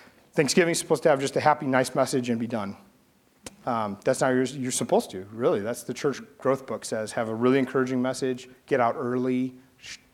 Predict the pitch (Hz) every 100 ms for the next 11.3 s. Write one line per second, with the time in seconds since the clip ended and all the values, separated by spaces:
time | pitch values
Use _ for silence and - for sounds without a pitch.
0 | _ - 117 120 127 - - 120 123 120
1 | 127 123 127 131 _ _ - - 117 110
2 | 117 123 - 131 120 143 120 120 127 127
3 | 131 120 117 127 120 - 117 117 110 95
4 | _ _ _ _ _ _ _ - 135 113
5 | - 147 160 185 160 151 135 131 127 143
6 | 127 123 - - _ _ _ _ _ _
7 | _ _ _ 151 135 143 127 117 110 101
8 | 104 - _ _ _ _ _ _ _ _
9 | 135 147 - _ _ _ - - - -
10 | 139 120 147 139 123 120 113 120 107 113
11 | - -